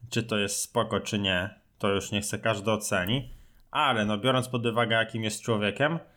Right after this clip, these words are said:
no to jeszcze bardziej nie wydaje mi się, żeby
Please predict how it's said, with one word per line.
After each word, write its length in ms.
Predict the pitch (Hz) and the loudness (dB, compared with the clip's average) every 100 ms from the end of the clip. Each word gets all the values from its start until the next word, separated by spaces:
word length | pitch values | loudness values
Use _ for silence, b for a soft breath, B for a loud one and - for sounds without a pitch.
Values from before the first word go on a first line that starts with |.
| b b b b b _ _ _ _ _ - | b b b b b _ _ _ _ _ -2
no 120 | 175 | -2
to 180 | 190 233 | 2 0
jeszcze 400 | 240 247 - 285 | 2 0 0 0
bardziej 640 | 285 277 254 240 190 180 | 2 2 4 2 2 2
nie 120 | 170 151 | 2 0
wydaje 420 | 151 147 143 139 | 2 2 4 2
mi 120 | 127 | 2
się, 180 | 127 123 | 0 0
żeby 460 | 110 104 113 113 | 0 2 2 2